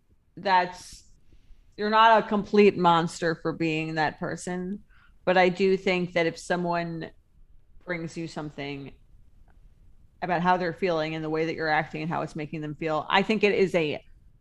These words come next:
more gentlemanly thing to do to let them go.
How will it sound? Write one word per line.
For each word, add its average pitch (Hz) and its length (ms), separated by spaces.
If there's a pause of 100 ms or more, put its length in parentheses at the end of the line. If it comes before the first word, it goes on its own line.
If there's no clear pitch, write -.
(600)
more 196 220
gentlemanly 196 720
thing 180 260
to 180 100
do 165 440 (300)
to 165 320 (320)
let 170 300
them 143 220
go. 131 280